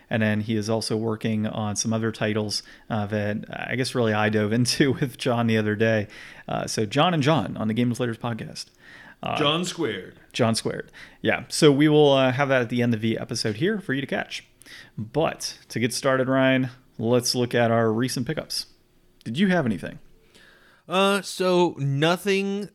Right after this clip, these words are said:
Speaker 2: that I've picked up yet. Uh, the new Forza game is out on Game Pass, so I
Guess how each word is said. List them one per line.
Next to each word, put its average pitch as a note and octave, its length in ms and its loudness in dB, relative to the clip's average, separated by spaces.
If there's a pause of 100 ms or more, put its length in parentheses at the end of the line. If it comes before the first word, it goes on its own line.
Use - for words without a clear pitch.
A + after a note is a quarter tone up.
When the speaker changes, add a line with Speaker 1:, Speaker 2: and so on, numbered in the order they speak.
(160)
Speaker 2:
that B2 260 0
I've B2+ 300 0
picked C#3 240 -4
up A2+ 180 -2
yet. B2 380 2
Uh, A#2 420 0
the A#2+ 140 -4
new F3+ 420 -2
Forza G#3+ 920 0 (300)
game A3+ 480 -4
is G#3 220 -4
out G#3 280 -2
on C3 220 -2
Game C#3 300 -4
Pass, A3 360 -10
so C#3 400 -10
I A#2 220 -6